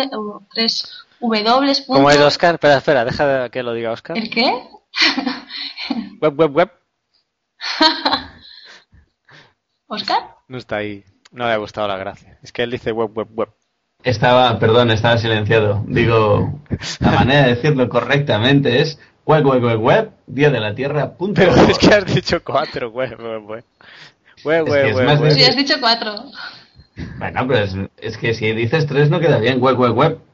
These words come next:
Speaker 2: Vale,
Speaker 3: Es
Speaker 2: tiene
Speaker 3: web,
Speaker 2: que ser
Speaker 3: web, web,
Speaker 2: cuatro.
Speaker 3: web.
Speaker 2: Vale, vale, vale.
Speaker 3: Día de la tierra punto org.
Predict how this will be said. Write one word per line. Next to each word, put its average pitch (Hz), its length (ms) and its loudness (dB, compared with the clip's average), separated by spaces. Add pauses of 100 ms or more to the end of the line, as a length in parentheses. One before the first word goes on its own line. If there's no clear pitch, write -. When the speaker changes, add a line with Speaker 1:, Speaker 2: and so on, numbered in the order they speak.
(500)
Speaker 2:
Vale, 98 220 -4
Speaker 3:
Es 104 60 -4
Speaker 2:
tiene 117 120 0
Speaker 3:
web, 151 80 4
Speaker 2:
que 180 60 4
ser 190 140 4
Speaker 3:
web, 135 100 6
web, 123 220 2
Speaker 2:
cuatro. 139 60 -2
Speaker 3:
web. 185 160 -2 (1080)
Speaker 2:
Vale, 95 200 -6
vale, 90 160 -12
vale. 85 140 -20 (720)
Speaker 3:
Día 143 240 4
de 165 80 2
la - 140 0
tierra 151 320 0
punto 151 420 -4
org. 117 280 -2